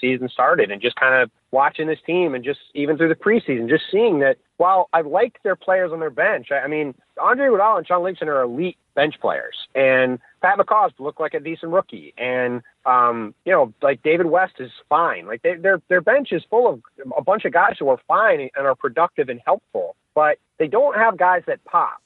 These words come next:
And last year they had Festus Ezeli that could pop on defense, and they had, uh, Mo Spates and Leandro Barbosa who could pop on offense on any given night. And I think it's different when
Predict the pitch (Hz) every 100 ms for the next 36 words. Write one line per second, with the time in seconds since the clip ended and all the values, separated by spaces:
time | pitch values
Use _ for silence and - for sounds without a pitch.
0 | _ 135 147 208 233 233 196 147 - 196
1 | 214 196 185 170 175 160 135 113 - 160
2 | - 139 135 123 127 120 127 - _ _
3 | - 127 127 139 135 131 127 117 _ _
4 | 113 110 104 120 180 - 175 170 - 139
5 | 147 156 156 147 160 147 127 117 127 -
6 | 180 165 135 131 170 - 85 - 113 135
7 | 147 151 135 131 135 71 - _ _ -
8 | 127 123 123 123 120 _ _ 117 - 175
9 | - 214 240 - 180 233 - 180 160 139
10 | 151 151 147